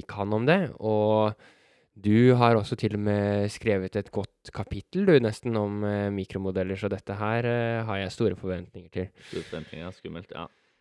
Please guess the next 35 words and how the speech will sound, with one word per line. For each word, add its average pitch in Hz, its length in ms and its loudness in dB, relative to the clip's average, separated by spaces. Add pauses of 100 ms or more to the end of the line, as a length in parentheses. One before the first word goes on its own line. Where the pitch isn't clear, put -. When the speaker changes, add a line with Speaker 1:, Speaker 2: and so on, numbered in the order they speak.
(220)
Speaker 2:
Eh, 110 840 -6
ja, 92 140 -6
forventningene 104 680 -6
settes - 380 -8
jo 98 80 -6
kanskje 90 400 -8
litt - 240 -18
i 82 220 -4
tråd 78 260 -6
med 78 160 -8
det 76 80 -4
at 76 100 -10
hvis - 140 -14
jeg 82 160 -8
skulle 82 560 -12
prate 82 320 -14
om 80 300 -16
alt 90 180 -10
jeg 90 160 -8
kan 87 180 -14
om 87 140 -14
det, 120 180 -4
så 104 300 -10
blir 90 160 -8
vi 82 80 -10
ikke - 160 -20
ferdig 85 240 -14
i - 80 -14
dag. - 80 -18 (420)
Eh, 98 560 -6
så - 80 -14
vi 101 80 -8
må 101 180 -2
<laughs> 98 40 0
begrense 113 580 -4